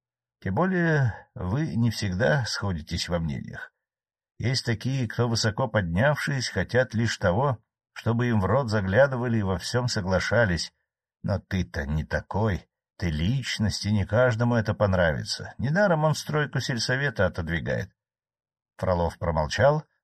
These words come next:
но задумался. Сидя в правлении, мне внезапно пришла мысль съездить в поля, да посмотреть, как у нас идут дела.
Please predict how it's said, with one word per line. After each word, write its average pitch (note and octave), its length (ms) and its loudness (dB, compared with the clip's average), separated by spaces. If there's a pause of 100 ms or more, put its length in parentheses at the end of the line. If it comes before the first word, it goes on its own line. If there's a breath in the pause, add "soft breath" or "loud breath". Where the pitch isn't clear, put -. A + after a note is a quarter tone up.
(100)
но F2 340 0
задумался. G#2+ 720 -4 (1400)
Сидя C3+ 300 0
в G#2 60 -6
правлении, C#3+ 560 2
мне A#2 240 6
внезапно A2+ 560 0
пришла G#2+ 440 -2
мысль A2 640 0
съездить D3 580 -2
в - 120 -14
поля, F#2+ 460 -2 (300)
да A#2+ 120 0
посмотреть, E3+ 580 -2
как B2+ 260 -4
у A2+ 60 0
нас C#3 340 2
идут G2+ 360 -2
дела. D#2+ 440 -4